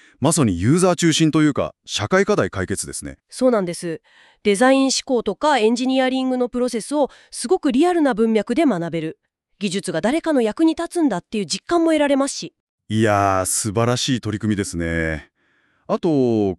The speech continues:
Speaker 1: 韓国が二千二十五年からエーアイを活用したデジタル教科書を導入するっていうのも、未来を見据えてる感じがします。
Speaker 2: えー、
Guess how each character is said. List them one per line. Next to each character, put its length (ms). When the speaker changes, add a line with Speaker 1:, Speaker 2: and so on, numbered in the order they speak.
Speaker 1:
韓 260
国 280
が 220
二 160
千 240
二 140
十 180
五 140
年 160
か 100
ら 220
エ 260
ー 40
ア 60
イ 120
を 100
活 240
用 140
し 100
た 280
デ 220
ジ 140
タ 100
ル 120
教 200
科 140
書 160
を 40
導 220
入 140
す 160
る 80
っ 20
て 160
い 40
う 20
の 80
も、 220
未 220
来 200
を 60
見 100
据 200
え 40
て 80
る 120
感 180
じ 80
が 60
し 100
ま 80
す。 220
Speaker 2:
え 20
ー、 640